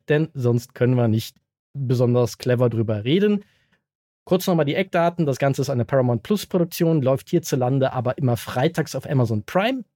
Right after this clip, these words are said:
Und wir reden jetzt über die erste Folge, die am vergangenen Freitag gelaufen ist.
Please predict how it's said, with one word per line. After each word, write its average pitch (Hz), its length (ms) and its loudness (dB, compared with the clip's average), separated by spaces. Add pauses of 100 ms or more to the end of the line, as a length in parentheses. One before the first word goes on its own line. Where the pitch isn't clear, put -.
Und 190 340 2
wir 160 480 2
reden 143 380 2
jetzt - 360 -2
über 127 320 -2 (120)
die 170 80 -2
erste 117 260 -6
Folge, 117 320 0 (140)
die 135 160 -4
am 143 180 0
vergangenen 127 380 -2
Freitag 123 400 -6
gelaufen 98 260 -2
ist. - 160 -20